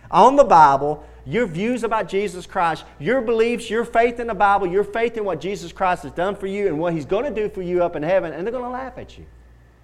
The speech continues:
You're gonna have people laugh at you to your face. And that's real persecution. 'Cause,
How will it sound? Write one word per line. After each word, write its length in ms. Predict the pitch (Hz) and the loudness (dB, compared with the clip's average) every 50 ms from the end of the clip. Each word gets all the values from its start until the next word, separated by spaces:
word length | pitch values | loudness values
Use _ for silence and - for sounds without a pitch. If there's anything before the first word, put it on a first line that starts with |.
| _ _ _ _ _ _ _ _ - - - - - - - - - - - - - - - - - - - - _ _ _ _ _ _ _ _ | _ _ _ _ _ _ _ _ -20 -20 -20 -20 -20 -20 -20 -20 -20 -20 -20 -20 -20 -20 -20 -20 -20 -20 -20 -20 _ _ _ _ _ _ _ _
You're 120 | 127 139 160 | -8 -6 -6
gonna 120 | 208 220 | -4 -4
have 120 | 220 220 233 | -4 -6 -8
people 220 | 247 220 233 226 | -10 -8 -8 -6
laugh 260 | 233 254 285 262 - | -6 -6 -6 -8 -10
at 200 | 131 107 - - | -12 -16 -16 -18
you 120 | - 80 - - _ _ _ | -20 -20 -20 -20 _ _ _
to 120 | - 208 254 | -6 -4 -4
your 140 | 269 294 254 | -2 -4 -4
face. 580 | - 294 302 330 - 330 196 - - - - - - - - - - - - - _ _ _ _ _ _ _ _ _ _ _ _ - - - - - - - | -4 -4 -2 -4 -4 -8 -12 -20 -20 -20 -20 -20 -20 -20 -20 -20 -20 -20 -20 -20 _ _ _ _ _ _ _ _ _ _ _ _ -20 -20 -20 -20 -20 -14 -10
And 100 | 190 254 | -6 -4
that's 160 | 320 - - | -4 -4 -4
real 180 | 277 269 277 262 | 0 2 2 2
persecution. 800 | 262 - 240 226 - - 151 - - 185 175 160 - - 78 - - - - - - - - - - - - - - - - - - | 2 0 -6 -6 -6 -8 -10 -10 -8 -8 -8 -10 -12 -18 -20 -20 -20 -20 -20 -20 -20 -20 -20 -20 -20 -20 -20 -20 -20 -20 -20 -6 0
'Cause, 280 | - 196 185 - - | 0 2 2 0 -2